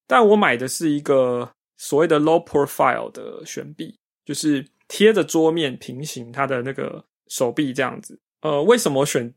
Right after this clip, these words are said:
这一种方式？是因为我的桌子很大，然后电视，应该说我的荧幕也很大。那如果我用的是，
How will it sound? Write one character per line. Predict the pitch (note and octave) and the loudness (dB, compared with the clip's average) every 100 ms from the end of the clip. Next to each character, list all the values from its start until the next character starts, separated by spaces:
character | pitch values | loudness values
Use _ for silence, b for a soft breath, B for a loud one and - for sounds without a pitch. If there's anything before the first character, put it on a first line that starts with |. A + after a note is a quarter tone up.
| - | 0
这 | E3 | 2
一 | E3 | 2
种 | C3+ A2 | 0 -2
方 | C3+ C#3 | -2 -2
式？ | D3 | -4
是 | F3 | 0
因 | F3 | 0
为 | |
我 | C#3+ | 0
的 | A#2+ | 0
桌 | A#2 - D3 D3 | -6 -4 0 2
子 | D3 C3 | 0 -6
很 | - - - | -12 -12 -4
大， | C#3 - | -2 -2
然 | - C#3+ | -6 -6
后 | D#3 D#3 D3 _ _ _ _ - | 2 4 2 _ _ _ _ -2
电 | F#3+ D3+ | 2 2
视， | C#3 - D#3+ C#3 | 2 -4 -4 -4
应 | E3 | -2
该 | F3+ | 0
说 | F3 | 2
我 | B2+ | 0
的 | |
荧 | B2 C3+ | -2 -2
幕 | D#3 | -2
也 | B2+ | -2
很 | C3 - - | -4 -8 -4
大。 | C#3+ - _ - | -4 -6 _ 0
那 | A3 | 2
如 | F3+ A3 | 4 4
果 | G#3+ D3 | 4 4
我 | B2+ | 2
用 | B2 F3+ D#3+ D3 | 0 2 0 -2
的 | C#3 C3 | -2 -2
是， | - - E3 D3 C#3 C3 | -4 -4 -2 0 -2 -6